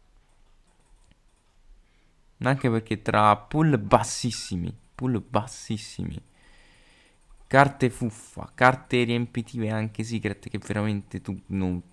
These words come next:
serve a niente, non servono a niente. C'è uno che deve fa potere, pillola, vabbè, cannone coro, piccola, cioè, mi ha messo piccola zuffa nel ufo luce, tarai,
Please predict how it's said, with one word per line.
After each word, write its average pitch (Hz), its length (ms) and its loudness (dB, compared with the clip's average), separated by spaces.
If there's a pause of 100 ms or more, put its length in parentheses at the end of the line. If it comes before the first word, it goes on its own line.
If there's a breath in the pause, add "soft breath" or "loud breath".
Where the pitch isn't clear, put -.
(140)
serve 101 340 -2
a 92 40 0
niente, 85 840 -4
non - 140 -12
servono 104 240 -2
a - 20 0
niente. 90 580 -4 (1500 soft breath)
C'è 127 200 -4
uno 139 220 -2
che 98 140 -4
deve 101 200 -2
fa - 240 -8 (320)
potere, 104 520 -4
pillola, 95 560 -2
vabbè, 95 380 -6
cannone 101 420 -8
coro, 101 440 -6 (460)
piccola, 110 400 -2 (240 loud breath)
cioè, 113 380 0 (100)
mi 110 100 -6
ha 117 40 0
messo 123 260 -2
piccola 120 500 -2
zuffa - 360 -14
nel - 440 -10 (160)
ufo 151 280 -2
luce, - 420 -6 (440)
tarai, 120 460 4